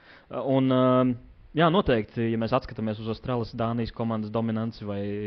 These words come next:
nip Zviedrijas dominanci, vai Brazīļu dominanci, um, jā, tad kādreiz tas tiešām bija bez maz vai nepieciešams, vai ne? Un, un neviens pat neticēja internacionālām komandām. Tā pati Helvija komanda, FaZe, jeb kādreiz G two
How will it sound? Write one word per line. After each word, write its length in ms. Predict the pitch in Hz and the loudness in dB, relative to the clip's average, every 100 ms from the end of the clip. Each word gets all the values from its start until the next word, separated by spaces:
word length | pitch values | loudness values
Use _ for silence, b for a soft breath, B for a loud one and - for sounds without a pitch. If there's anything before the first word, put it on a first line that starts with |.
| 104 | -6
nip 280 | 107 113 120 | -4 -4 -6
Zviedrijas 540 | 117 113 117 113 117 113 | -10 -4 -2 0 -2 -2
dominanci, 560 | 120 120 117 117 113 107 | -2 -2 -2 -4 -4 -6
vai 120 | 101 | -6
Brazīļu 480 | 113 113 120 120 120 | -4 -4 -2 -4 -2
dominanci, 560 | 120 123 120 120 120 127 B B B - | -2 -2 0 -2 -4 -10 B B B -6
um, 580 | 120 123 127 131 135 127 | -2 0 0 0 -2 -6
jā, 240 | 151 147 139 | 0 4 4
tad 140 | 117 110 | 2 -2
kādreiz 360 | 156 131 120 | -2 2 0
tas 100 | 123 | 0
tiešām 540 | 117 - 131 127 113 113 | -4 0 2 2 -2 0
bija 240 | 117 113 | 0 0
bez 180 | 107 107 | 0 -2
maz 220 | 113 113 | -2 -2
vai 300 | 107 104 101 98 _ | -2 -2 -4 -8 _
nepieciešams, 960 | 120 123 123 104 - 107 101 110 101 - | -2 -2 0 -4 -4 -8 -6 -8 -8 -10
vai 160 | 101 | -8
ne? 140 | 104 107 | -6 -4
Un, 140 | 107 | -4
un 120 | 110 123 | -2 0
neviens 280 | 127 139 - | 0 0 -2
pat 160 | 127 | -6
neticēja 520 | 143 147 143 - 107 104 | -4 -4 -4 -2 -2 -2
internacionālām 720 | 107 107 101 101 101 101 104 | -4 -6 -6 -6 -6 -6 -6
komandām. 400 | 110 110 107 107 | -4 -4 -4 -6
Tā 80 | 107 | -6
pati 280 | 127 120 127 B B B - | -6 -4 -6 B B B 4
Helvija 400 | 131 139 127 120 | 6 6 4 2
komanda, 360 | 135 123 113 | 0 0 0
FaZe, 380 | - 131 127 113 | 0 0 2 0
jeb 80 | 113 | -4
kādreiz 400 | 127 117 110 113 | -2 0 0 -2
G 200 | 113 120 | -4 -6
two 160 | 120 | -2